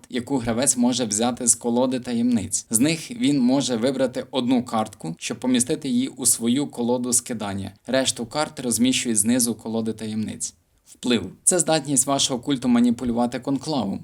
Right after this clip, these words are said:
Суму впливу гравець може витратити на посвячення культиста з конклаву у свій культ, так би мовити, покупку. Або на сили. Вартість карти вказана у верхньому правому куті.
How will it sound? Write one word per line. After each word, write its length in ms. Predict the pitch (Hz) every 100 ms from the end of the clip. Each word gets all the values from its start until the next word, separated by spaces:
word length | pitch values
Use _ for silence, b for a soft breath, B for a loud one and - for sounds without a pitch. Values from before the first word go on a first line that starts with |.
| -
Суму 400 | - 123 113 107
впливу 340 | 135 156 160
гравець 380 | 135 131 120 -
може 240 | 127 123
витратити 580 | 117 139 143 123 127 120
на 200 | 117 113
посвячення 680 | 117 123 135 131 - 135 120
культиста 540 | 131 120 127 127 131
з 80 | 117
конклаву 680 | 123 110 110 107 117 139 -
у 60 |
свій 280 | 131 - 117
культ, 380 | 127 117 - - -
так 180 | 151
би 100 | 139
мовити, 500 | 143 139 135 123 131
покупку. 640 | 127 151 147 113 107 - 120 _ b b b
Або 240 | - 113 156
на 160 | 170
сили. 380 | - - 101 107 - _ _
Вартість 400 | 117 113 - 107
карти 320 | - 160 -
вказана 500 | 120 127 127 135 127 123
у 80 |
верхньому 500 | 110 127 - 139 120
правому 420 | 110 120 120 123 117
куті. 420 | 127 - 95